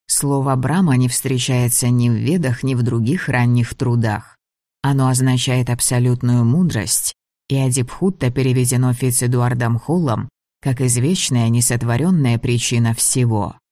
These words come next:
Эоны несказуемого протяжения должны были пройти, прежде чем эпитет Будда стал настолько, так сказать, очеловечен,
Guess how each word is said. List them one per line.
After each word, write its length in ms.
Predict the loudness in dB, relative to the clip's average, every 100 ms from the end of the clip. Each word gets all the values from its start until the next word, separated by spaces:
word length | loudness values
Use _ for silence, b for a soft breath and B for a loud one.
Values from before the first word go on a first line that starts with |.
| _ _ _ _ _ -4
Эоны 360 | 0 2 2 2
несказуемого 840 | 0 0 -2 0 2 2 2 0
протяжения 720 | -2 -2 0 0 2 2 2
должны 400 | 0 0 0 2
были 240 | 2 0 -2
пройти, 600 | -2 -2 -2 -2 -4 -6 _ _ _ -4
прежде 380 | 0 2 0 0
чем 300 | 2 2 2
эпитет 420 | 0 0 0 0
Будда 420 | 0 0 0 -2
стал 300 | -2 0 0
настолько, 640 | 0 0 0 -2 -2 -4
так 160 | -2 -4
сказать, 480 | -2 -2 0 -2 -2
очеловечен, 880 | -2 -2 0 0 -2 -2 -2 -4